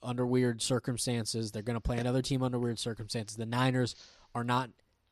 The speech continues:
nearly as good as Pittsburgh is, man for man, as a team, as a unit. They're playing deflated. I don't know. I, uh, I think this one is, is gonna,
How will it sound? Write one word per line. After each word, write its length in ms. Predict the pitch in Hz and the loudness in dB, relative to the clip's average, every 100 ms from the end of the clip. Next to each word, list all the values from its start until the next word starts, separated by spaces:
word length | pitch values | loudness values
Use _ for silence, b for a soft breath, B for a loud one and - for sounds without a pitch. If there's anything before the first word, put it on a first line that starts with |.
| _ | _
nearly 640 | 110 117 131 147 139 120 117 | -12 -4 2 4 4 4 0
as 160 | 104 107 | -2 -4
good 400 | 101 90 76 - _ _ | -6 -8 -10 -20 _ _
as 160 | 104 98 | -10 -8
Pittsburgh 540 | - 101 - 71 - - _ _ _ _ _ _ _ - | -8 -10 -12 -16 -18 -20 _ _ _ _ _ _ _ -10
is, 420 | 104 82 87 - - | -8 -8 -12 -12 -12
man 180 | 104 101 | -12 -10
for 140 | - | -4
man, 440 | 113 135 135 131 127 _ _ _ _ - | 2 4 4 2 -6 _ _ _ _ -8
as 200 | 113 101 | -6 -6
a 60 | |
team, 480 | - - 135 135 131 - | -6 -2 0 0 -2 -6
as 180 | 113 104 | -8 -6
a 60 | |
unit. 460 | 101 113 131 127 123 _ _ _ _ _ - | -4 0 2 0 -2 _ _ _ _ _ -8
They're 120 | 113 | -6
playing 340 | 104 135 131 131 | -2 2 2 4
deflated. 760 | 120 - 120 113 113 110 110 - _ _ _ _ _ _ _ _ _ _ _ _ _ _ _ _ _ | 0 2 2 4 2 0 -4 -12 _ _ _ _ _ _ _ _ _ _ _ _ _ _ _ _ _
I 80 | 123 | 4
don't 100 | 135 | 4
know. 160 | 120 104 - | 4 0 -4
I, 180 | 117 117 | -2 2
uh, 320 | 117 113 113 - - - - | 2 2 0 -4 -16 -20 -8
I 80 | 131 | -4
think 240 | 120 131 123 | 0 0 0
this 180 | 113 | -2
one 220 | 123 117 113 | 0 -2 0
is, 380 | 110 107 - - | -2 -2 -6 -6
is 160 | 113 | -6
gonna, 600 | 107 113 113 110 110 110 | -2 -2 0 0 0 -2